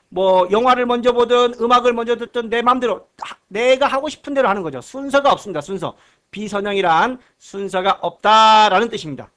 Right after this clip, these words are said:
자, 그리고 다양한 매체. 뭐 여기 텍스트, 그래픽, 오디오, 영상, 뭐 비디오, 애니메이션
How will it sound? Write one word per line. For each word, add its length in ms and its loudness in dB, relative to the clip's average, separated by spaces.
자, 140 -2
그리고 220 -4
다양한 640 -2
매체. 460 0
뭐 160 -2
여기 240 -6
텍스트, 800 -2
그래픽, 800 -4
오디오, 720 0
영상, 680 0
뭐 260 -4
비디오, 560 -2
애니메이션 500 -2